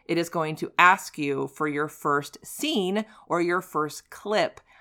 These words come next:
how much time do you want to let it go? So you may choose between four to five seconds.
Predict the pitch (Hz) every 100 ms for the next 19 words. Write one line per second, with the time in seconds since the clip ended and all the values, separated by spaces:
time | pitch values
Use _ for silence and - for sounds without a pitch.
0 | - - 190 202 220 196 - - - -
1 | 247 220 175 151 147 160 190 _ _ -
2 | 160 180 170 175 175 170 165 156 143 135
3 | - 151 143 135 147 - 156 160 175 175
4 | 151 - - 196 185 175 165 - 160 151
5 | - 147 135 139 - 127 120 120 - -
6 | 151 147 107 87 - -